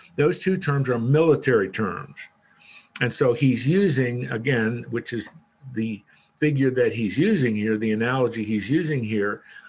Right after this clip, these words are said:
of warfare. We are in a battle. So the important thing for you to remember, Paul is writing to the,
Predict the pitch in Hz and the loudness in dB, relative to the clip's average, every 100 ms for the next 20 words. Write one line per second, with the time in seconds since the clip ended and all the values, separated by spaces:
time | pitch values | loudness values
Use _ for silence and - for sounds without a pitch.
0 | - 120 110 113 139 185 165 120 92 - | -10 -4 -4 0 2 4 2 2 0 -2
1 | - _ _ - 107 127 135 139 151 139 | -14 _ _ -4 0 2 4 2 2 2
2 | 151 151 143 101 - _ _ - - - | 2 2 2 0 -4 _ _ -20 -20 -10
3 | - 131 127 127 131 _ _ - 131 131 | 0 4 4 2 -2 _ _ 0 2 2
4 | 117 131 - - 311 466 180 - 175 170 | 0 -6 -2 4 4 4 -6 0 0 0
5 | 143 151 156 156 156 147 127 131 180 156 | 0 2 8 8 8 4 2 4 4 4
6 | 98 - - _ _ _ _ _ - 123 | 2 -2 -12 _ _ _ _ _ -2 2
7 | 113 113 104 110 107 104 107 95 | 2 2 2 2 2 0 -4 -4